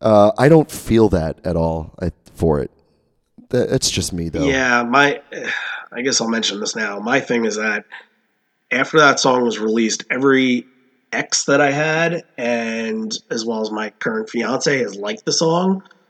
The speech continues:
Speaker 2: So when Jillian got into it, it was, like, one of the first Pearl Jam show, songs that she got into,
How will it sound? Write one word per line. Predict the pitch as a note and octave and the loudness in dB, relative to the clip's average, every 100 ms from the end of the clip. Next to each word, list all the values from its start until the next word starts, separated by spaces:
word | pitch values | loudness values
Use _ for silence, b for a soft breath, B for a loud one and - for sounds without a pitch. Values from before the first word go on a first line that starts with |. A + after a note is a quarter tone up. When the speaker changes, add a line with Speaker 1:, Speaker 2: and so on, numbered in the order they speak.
| _ | _
Speaker 2:
So | - C3+ B2+ B2 A#2+ A#2 A#2 A#2+ _ _ _ - | -4 0 0 0 0 0 -4 -8 _ _ _ -4
when | B2+ B2+ A#2+ A#2+ | 0 2 2 2
Jillian | A#2 C#3+ D3+ C#3+ B2+ | 4 4 6 6 4
got | B2 A#2+ | 2 2
into | B2 B2 A#2+ A2+ A2+ A2 | 2 2 0 -2 -2 -4
it, | - _ _ _ _ _ _ | -10 _ _ _ _ _ _
it | - | -6
was, | A2+ A2+ | -4 -4
like, | A#2 G#2+ | -6 -2
one | A#2+ A#2+ | -2 0
of | A2 | -2
the | |
first | G#2+ - A2+ G#2+ - | -6 -4 -2 -2 -4
Pearl | - A#2 | -4 -2
Jam | A2 A2 G2+ | 0 -2 -4
show, | A2+ A2 A2 | -2 -2 -2
songs | - A2 G#2 | -4 -4 -6
that | G#2 | -6
she | - A2 | -6 -4
got | G#2 | -2
into, | C3 C3 G#2+ A2 A2+ | -2 0 -2 -2 -4